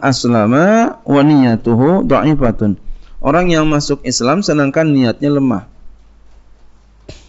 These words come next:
Masuk Islam sedangkan niatnya lemah. Jadi dia masuk Islam, niatnya lemah. Nah, ini perlu diberikan,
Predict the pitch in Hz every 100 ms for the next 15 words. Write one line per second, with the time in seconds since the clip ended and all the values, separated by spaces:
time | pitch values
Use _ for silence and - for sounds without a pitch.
0 | - - - - - - - - - -
1 | - - - 127 123 127 131 131 131 165
2 | 202 202 135 123 117 151 175 135 120 110
3 | 147 214 - - _ _ _ - 110 101
4 | 104 101 95 92 87 50 - - 117 123
5 | - _ _ _ _ _ _ _ _ _
6 | _ _ _ _ _ _ _ _ _ _
7 | _ - 117 110 117 127 113 110 117 -
8 | 117 117 131 185 214 - - - - -
9 | 113 120 104 - 110 110 110 - 110 95
10 | 92 - - - - - - - - -
11 | - - - - - - - - - -
12 | - _ - 120 139 170 - 135 180 151
13 | 120 117 117 143 190